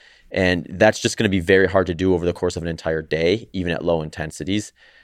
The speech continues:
So it's a fuel tank thing. I mean, it's like your, your leanest endurance athletes have way more fat than they do glycogen stores. Um, when you're doing low intensity performance, you wanna be burning high levels of fat and sparing that muscle glycogen.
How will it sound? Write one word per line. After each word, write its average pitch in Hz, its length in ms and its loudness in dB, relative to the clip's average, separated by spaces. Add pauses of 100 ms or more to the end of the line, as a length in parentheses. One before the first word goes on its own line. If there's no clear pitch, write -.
(140)
So 95 720 6
it's 120 140 4
a 117 60 2
fuel 117 260 4
tank 85 260 -2
thing. 82 160 0
I 82 40 -2
mean, 87 120 0
it's 85 120 -4
like 90 120 2
your, 87 220 6
your 85 240 0
leanest 92 380 0
endurance 90 340 0
athletes 85 320 2
have 82 160 2
way 85 160 2
more 87 160 0
fat 82 260 2
than 85 100 -2
they 85 60 0
do 82 220 2
glycogen 80 420 0
stores. 80 520 0 (440)
Um, 85 260 2
when 90 120 2
you're 90 120 4
doing 90 240 2
low 92 220 6
intensity 92 460 0
performance, 85 840 0
you 92 160 -2
wanna 90 280 2
be 90 80 6
burning 87 260 2
high 87 160 4
levels 87 240 2
of 90 100 0
fat 85 280 2
and 82 100 -10
sparing 87 540 2
that 80 180 0
muscle 82 300 -2
glycogen. 82 580 -2